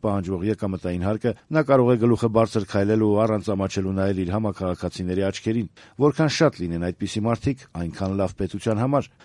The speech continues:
բայց կառավարությունը որոշել է ազնվության համար պատժել այդ աշխատակիցներին և նրանց գործատուներին և լավագույն դեպքում մղել նրանց ստվերային դաշտ, իսկ վատագույն դեպքում ասպարեզում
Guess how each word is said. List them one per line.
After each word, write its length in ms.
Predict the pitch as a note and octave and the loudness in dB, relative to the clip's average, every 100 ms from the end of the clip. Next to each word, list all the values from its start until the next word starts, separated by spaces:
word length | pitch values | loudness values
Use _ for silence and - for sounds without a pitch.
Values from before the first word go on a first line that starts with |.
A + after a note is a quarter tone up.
| - | -2
բայց 160 | F3 - | 0 2
կառավարությունը 560 | A2 G#2+ G2+ G2+ B2 A#2+ | 2 4 2 0 0 2
որոշել 360 | G2+ F#2+ A2 G#2+ | 2 0 0 0
է 20 | F#2+ - B2+ | 0 -2 0
ազնվության 480 | C#3 B2+ A#2 A2+ G#2+ G#2+ | 2 2 0 0 0 0
համար 180 | A2+ A2+ | 0 0
պատժել 400 | C3 C3 A2+ G#2 | 2 2 2 0
այդ 200 | D2 D#2 D2+ | -2 -6 -10
աշխատակիցներին 800 | - F#2 F#2+ A#2 G#2 B2+ C#3 B2+ - | -8 -6 -6 -6 -4 -2 0 -2 -2
և 140 | D3+ B2+ | -2 2
նրանց 160 | A#2+ F#2+ | 0 2
գործատուներին 720 | A2 G#2+ B2 C3 C3+ C3+ F2+ - - | 0 2 -2 0 0 0 -2 -6 2
և 140 | E3+ C#3+ | 4 6
լավագույն 380 | C3 A#2 A2+ G#2+ | 6 4 2 2
դեպքում 300 | - A2+ G#2+ | 2 -2 0
մղել 260 | G#2 G#2 G2+ | 0 0 0
նրանց 240 | G2+ G2 | -2 -4
ստվերային 480 | - F#2 G2+ G#2 A2+ | -6 -2 0 0 0
դաշտ, 320 | A#2+ G#2 - _ C#3+ | 0 -2 -6 _ -8
իսկ 160 | B2+ C3 | -2 2
վատագույն 480 | C#3+ B2+ A2+ G2+ | 4 4 0 0
դեպքում 380 | F#2 F#2 A2 G#2 - | 0 -2 -4 -4 -6
ասպարեզում 580 | - B2 - A2+ G2+ G#2 | -6 -4 0 2 2 -2